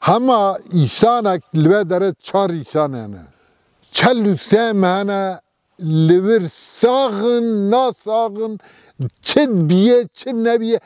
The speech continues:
xebera kesî tune. Ve tişta asla ne kabul kir. Ne insaniye, ne siyasi, yani tu neva menî nika lê bike. Em malbat û raqîsan û raqa dême. Kî ve kabul dike?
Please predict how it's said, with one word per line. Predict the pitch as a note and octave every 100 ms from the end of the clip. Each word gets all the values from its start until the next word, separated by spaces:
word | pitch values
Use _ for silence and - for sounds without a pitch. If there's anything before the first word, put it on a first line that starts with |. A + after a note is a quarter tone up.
| _
xebera | _ - E3 G3+ G3 F3
kesî | - E3 - -
tune. | A#3 G#3 F3 A2 - - - - -
Ve | A3+
tişta | A#3 F#3+ - B3 -
asla | - A#3 A#3+ - G#3+
ne | E3 D3+
kabul | - C3 A#2+
kir. | G#2 - G2+ - - _ -
Ne | D#3+ C4+
insaniye, | B3+ G#3 - G#3+ G#3 A3+ A3+ G#3 G3
ne | B3
siyasi, | - - A3 G#3 - A#3 A3 - _ -
yani | G3 B3
tu | - B3+ B3+
neva | A3 G3+ A3+
menî | G3 F#3+ F#3
nika | G3 F3
lê | C#3+ B2+
bike. | G#2 F2+ G2 D#2+ _ _ _ _ _ _ _
Em | C3
malbat | C3+ D3 E3 F#3+ B3+ A#3+
û | G#3 F#3+
raqîsan | E3 G3 F3 A#3+ C4+
û | C4 A#3
raqa | G3 F3
dême. | D3 C3+ A#2+ G#2+ F2+ _ _ _ _ _ -
Kî | C4+
ve | C#4
kabul | C4 A3+ F3 E3
dike? | C#3 - A2+